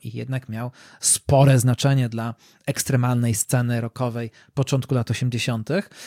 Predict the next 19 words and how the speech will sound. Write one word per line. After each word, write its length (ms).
e, 240
więc 360
to, 360
mm, 200
e, 540
to 220
do 120
zobaczenia, 440
aczkolwiek 360
jest 140
to 60
taki 300
bardzo 380
po 100
prostu, 420
e, 160
tradycyjnie 680
i 40
bardzo, 440